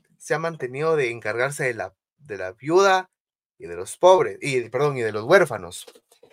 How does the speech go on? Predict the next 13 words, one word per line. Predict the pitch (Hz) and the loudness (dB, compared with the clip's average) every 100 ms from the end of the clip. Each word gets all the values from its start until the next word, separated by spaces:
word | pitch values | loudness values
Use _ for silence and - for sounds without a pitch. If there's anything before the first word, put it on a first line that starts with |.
| _ - | _ -14
Ento-, | - 185 262 | -4 2 2
y | 160 | 6
de | 165 | 6
los | 175 | 6
pobres | 285 269 220 | 10 10 10
también. | 214 254 196 - _ _ _ - | 6 2 -2 -6 _ _ _ -10
Eh, | 127 120 110 107 _ _ _ _ - - | -8 -6 -8 -12 _ _ _ _ -20 -12
entonces, | 143 147 156 196 196 - - | -6 -2 -2 -2 -4 -8 -6
esa | 214 - | -4 -2
es | 175 | -2
la | 123 | -2
verdadera | 110 110 107 | -4 -8 -10
religión. | 104 98 - 107 | -14 -16 -16 -16